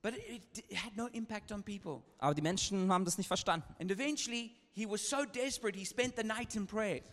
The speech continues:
Speaker 2: Aber dann am Ende war er so verzweifelt, dass er gebetet hat am Abend.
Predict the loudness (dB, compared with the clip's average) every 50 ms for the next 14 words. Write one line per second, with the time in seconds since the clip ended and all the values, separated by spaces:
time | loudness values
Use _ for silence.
0 | -6 2 4 6 8 8 8 8 6 6 6 6 6 6 8 10 10 10 12 10
1 | 10 8 8 6 6 4 6 4 4 6 8 8 8 8 8 6 6 8 8 10
2 | 8 8 8 8 4 4 4 4 4 4 2 4 6 8 8 8 8 6 8 8
3 | 8 8 6 4 0 -4 -8